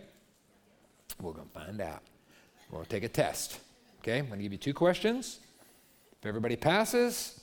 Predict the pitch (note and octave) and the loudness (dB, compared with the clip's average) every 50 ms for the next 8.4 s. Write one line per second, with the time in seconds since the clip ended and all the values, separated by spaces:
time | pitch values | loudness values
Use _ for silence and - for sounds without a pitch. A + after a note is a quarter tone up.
0 | - - - - G#3+ G#3 B2 A2 - A2+ F#2 E2 - - - - - - _ - | -20 -12 -8 -6 -4 -2 -2 -4 -4 -6 -8 -8 -10 -10 -12 -14 -16 -18 _ -20
1 | - - - - - - - - - - - - - - - - - - - - | -20 -20 -20 -20 -20 -20 -20 -20 -20 -20 -20 -20 -20 -20 -20 -20 -20 -20 -20 -20
2 | - - - - - - - - - - - - - - B2 C3+ D#3+ F3+ G3 F#3+ | -20 -20 -20 -20 -20 -20 -20 -20 -20 -18 -14 -14 -10 -4 0 2 4 4 4 4
3 | - - - - - - - - - - _ _ _ _ _ _ _ - - G#2 | 0 -4 -12 -20 -20 -20 -20 -20 -20 -20 _ _ _ _ _ _ _ -10 -6 -6
4 | A2 G2 F2 E2+ D#2 D#2+ G2+ F#2 F2 E2 D#2 D2 - - D#2 F#2 G#2 A2 A#2 A#2+ | -4 -4 -4 -6 -6 -8 -8 -8 -8 -8 -10 -10 -8 -4 -2 0 0 2 4 4
5 | C3 C3+ C#3 C#3+ C#3+ D3 D3 D3+ D3+ D3+ D#3 D#3 D#3 D#3 D#3+ D#3+ E3 E3 D#3+ D#3+ | 4 4 6 6 6 6 8 8 8 8 8 6 6 6 6 6 6 6 6 6
6 | D#3 D#3 D#3 C3+ A#2+ E2 - - - - - - - - - - C3 E3 E3 - | 6 6 6 6 4 2 0 -4 -12 -18 -18 -14 -12 -6 -2 0 2 2 0 -2
7 | - - - - - - - - - - - - - - - - - _ _ _ | -6 -14 -18 -20 -20 -20 -20 -20 -20 -20 -20 -20 -20 -20 -20 -20 -20 _ _ _
8 | _ _ _ _ _ - - - | _ _ _ _ _ -16 -12 -12